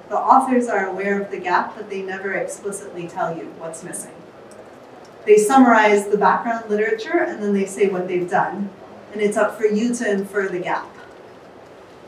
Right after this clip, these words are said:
It makes it harder to understand the importance of that gap than when it's delineated, right? Like, from here to here, this is our gap, and we need to build that bridge.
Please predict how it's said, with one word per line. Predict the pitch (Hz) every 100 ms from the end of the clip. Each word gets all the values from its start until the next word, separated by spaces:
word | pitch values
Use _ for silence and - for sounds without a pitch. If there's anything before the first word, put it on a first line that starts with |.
| - - - - - -
It | 214
makes | 226 240 -
it | -
harder | - 233 247 320
to | 330
understand | 240 214 208 202 220 202 202
the | 196
importance | 180 180 214 - 202
of | 196 -
that | - -
gap | 233 - - 208
than | 202 202
when | 202 208
it's | 202 - - - -
delineated, | 226 214 226 202 170 165 -
right? | 208 240
Like, | 220 196 -
from | 254 240 247
here | 302 285
to | 277 262
here, | 262 262 - - - - - - - -
this | 240 247
is | 247 240
our | 233 208
gap, | 214 214 - -
and | 208 208
we | 214
need | 208 202
to | 208
build | 196 180 175
that | 165 -
bridge. | - - -